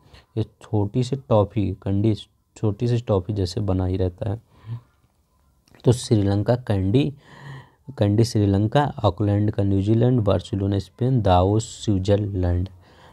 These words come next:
ठीक है। तो ये आपका ए का चौथा, तो ए का चौथा सिर्फ एक ही में है, ठीक है, याद रखिएगा। चलिए नेक्स्ट देखते हैं, कांटो मैदान जिस देश में है वह है, तो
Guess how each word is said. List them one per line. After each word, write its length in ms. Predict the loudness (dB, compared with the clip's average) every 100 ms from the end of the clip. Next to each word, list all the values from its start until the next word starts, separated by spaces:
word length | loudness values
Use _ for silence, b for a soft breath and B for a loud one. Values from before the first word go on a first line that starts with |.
| b -2
ठीक 180 | 0
है। 100 | -2 -4 _ _ -6
तो 60 | -4
ये 220 | 0 2
आपका 300 | 2 0 -4 -6 2
ए 140 | 2 2
का 180 | 0 -2 -4 -6
चौथा, 420 | -2 -2 -4 -10
तो 320 | -10 _ -4
ए 80 | -2
का 120 | 0 -2
चौथा 360 | -2 -4 -2
सिर्फ 380 | -4 -6 -10 -6
एक 220 | -4 -4
ही 180 | -8 -8
में 100 | -4
है, 160 | -4 -6 _ _
ठीक 160 | -12 -6
है, 60 | -2
याद 200 | -2 -2
रखिएगा। 400 | -8 -12 -14 -14 b b b b b _
चलिए 200 | -2 0
नेक्स्ट 280 | 0 -4 -6
देखते 200 | -8 -6
हैं, 120 | -8 b b b 2
कांटो 420 | 4 6 4 2
मैदान 460 | 2 2 2 2 2
जिस 200 | 2 0
देश 340 | 2 0 0 -4
में 100 | -2
है 140 | 0 0
वह 260 | 0 0 0
है, 240 | -2 -2
तो 200 | -4 -12